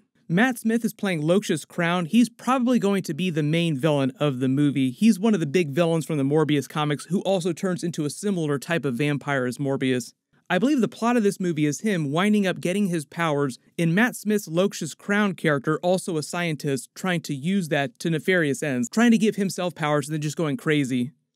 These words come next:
So I would say this movie shares more in common with Venom Let There Be Carnage than it does the first Venom movie.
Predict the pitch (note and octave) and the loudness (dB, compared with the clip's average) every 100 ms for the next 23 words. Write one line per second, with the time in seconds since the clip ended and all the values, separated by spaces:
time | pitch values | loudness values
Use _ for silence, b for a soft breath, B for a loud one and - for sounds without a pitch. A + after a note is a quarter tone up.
0 | _ - A3 A#3+ A#3+ C4+ F#3+ D4+ C4+ C#4 | _ -4 0 0 0 0 0 -2 -2 0
1 | C4+ - A3 G3 F3+ G3+ A3+ F#3 F3+ F3+ | 2 2 2 0 0 2 2 0 -2 -2
2 | D#3 C#3 A#2+ D#3 D3 B2+ G3 G3 F3+ F3+ | 0 0 0 0 -2 2 0 2 0 0
3 | E3+ C3+ C#3+ - F3+ E3 C#3+ A#2 D3+ C#3+ | 0 -2 -2 -2 -2 0 -2 -2 -2 0
4 | E3 D3 C3 - - F3 - D#3 C3+ B2 | 2 0 -2 -6 0 0 0 -2 0 2
5 | C3 B2+ B2+ | 0 0 -2